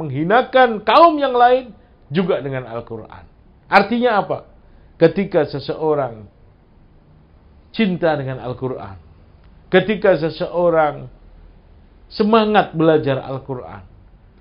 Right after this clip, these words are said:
ketika seseorang peduli kepada Al-Quran, mengagungkan Al-Quran, maka Allah Subhanahu wa Ta'ala akan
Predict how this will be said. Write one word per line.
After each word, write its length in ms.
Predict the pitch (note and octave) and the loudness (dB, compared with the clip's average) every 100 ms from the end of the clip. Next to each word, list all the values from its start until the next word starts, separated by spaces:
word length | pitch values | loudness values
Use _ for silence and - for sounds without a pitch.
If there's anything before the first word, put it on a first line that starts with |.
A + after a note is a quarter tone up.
| - - | -20 0
ketika 560 | E3+ F3+ A3 F#3 G#3+ | 4 4 2 0 2
seseorang 800 | D#3+ E3+ F#3+ F3 F#3+ F3+ E3+ D#3 | 2 -2 -4 0 2 4 2 0
peduli 640 | D#3 A3+ F#3 B3 B3 A#3+ F#3+ | 4 4 6 2 2 2 2
kepada 320 | F#3 F3 D#3+ | 0 0 -2
Al-Quran, 640 | D3+ D3 D3 C#3 G2+ G#2+ - - - E3+ | -4 -6 -6 -10 -10 -18 -20 -20 -12 -4
mengagungkan 720 | G#3+ A3 F3 A3 A3 G3+ D#3+ | 0 2 4 2 2 0 0
Al-Quran, 800 | D3+ E3 E3 E3 F3 C3 A#2+ - - - - - - - - - - | 0 -4 -2 -6 -6 -10 -12 -16 -20 -20 -20 -20 -20 -20 -20 -20 -8
maka 320 | C#3+ D3 D3 - | -4 -2 -2 -2
Allah 400 | F3+ F3 D3+ - | 0 2 0 -2
Subhanahu 720 | D#3 C#3+ - E3 E3 C#3 C#3 C#3 | -6 -6 -6 -6 -6 -4 -2 -4
wa 80 | |
Ta'ala 320 | C#3+ C#3+ D3 C#3 | -4 -4 -4 -6
akan 160 | C3+ | -10